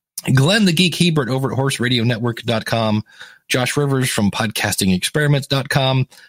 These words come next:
Max Trescott at aviation news talk dot com, Shane from spybrary dot com, uh, Carrie Bond over at key west perspective dot com slash podcast,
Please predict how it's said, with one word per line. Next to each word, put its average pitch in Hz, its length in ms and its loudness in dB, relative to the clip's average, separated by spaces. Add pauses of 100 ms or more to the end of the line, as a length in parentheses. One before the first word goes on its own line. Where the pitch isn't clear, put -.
(140)
Max 143 220 -2
Trescott 147 540 -2 (100)
at 127 260 -2
aviation 139 560 2
news 196 280 4
talk 92 360 -4 (140)
dot 110 260 -2
com, 160 420 2 (360)
Shane 196 400 2
from 156 200 0
spybrary 139 680 0
dot 123 180 -2
com, 131 440 2 (840)
uh, 113 280 0
Carrie 147 560 0
Bond 123 440 2
over 123 400 -2
at 110 320 -2 (180)
key - 180 0
west 143 220 -2
perspective 123 440 -2
dot 110 160 -2
com 135 280 0
slash 98 360 -2
podcast, - 760 -4